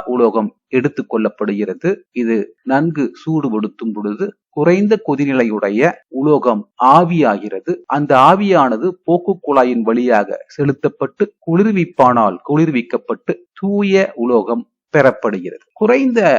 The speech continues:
கொதிநிலையில் ஆவியாகும் சில உலோகங்கள்: ஒன்று,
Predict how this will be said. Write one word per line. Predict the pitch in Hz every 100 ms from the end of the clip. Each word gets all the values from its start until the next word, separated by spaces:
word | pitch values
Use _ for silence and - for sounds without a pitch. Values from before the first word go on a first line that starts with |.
| - -
கொதிநிலையில் | 165 147 175 160 113 120 190 - - 156
ஆவியாகும் | 185 196 180 123 104 170 - _
சில | 180 151 113 - _ _ -
உலோகங்கள்: | 151 156 147 123 120 180 - _ _ -
ஒன்று, | 113 117 120